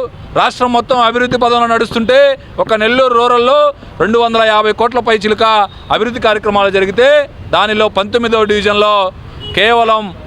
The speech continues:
ఒక పంతొమ్మిదవ డివిజన్లోనే అక్షరాల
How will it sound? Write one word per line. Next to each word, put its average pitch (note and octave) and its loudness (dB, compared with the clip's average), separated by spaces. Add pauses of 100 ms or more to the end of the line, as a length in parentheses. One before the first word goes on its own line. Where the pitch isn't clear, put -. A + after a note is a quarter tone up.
ఒక G3 -4 (140)
పంతొమ్మిదవ A3+ 0
డివిజన్లోనే G#3+ 2 (560)
అక్షరాల A3+ 0